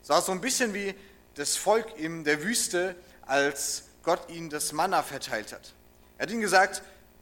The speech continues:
ich gebe euch nicht in Überschuss, ihr sollt euch keinen Vorrat machen, ich gebe euch für jeden Tag, für jede Situation genau das,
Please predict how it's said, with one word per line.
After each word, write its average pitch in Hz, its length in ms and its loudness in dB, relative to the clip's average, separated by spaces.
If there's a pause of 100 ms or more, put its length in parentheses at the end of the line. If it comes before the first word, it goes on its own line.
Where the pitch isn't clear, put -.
(140)
ich - 100 -16
gebe 240 180 2
euch 262 180 6
nicht 214 240 -2
in 185 120 -10
Überschuss, 175 640 0
ihr 127 180 -12
sollt 226 220 4
euch 208 120 0
keinen 180 160 0
Vorrat 214 380 2
machen, 151 300 -4 (280)
ich 123 140 -18
gebe 185 180 -2
euch 175 80 0
für 143 100 -6
jeden 202 320 -2
Tag, 156 460 6 (280)
für 139 120 -12
jede 190 260 0
Situation 160 680 -6 (400)
genau 139 580 2 (200)
das, 117 420 -4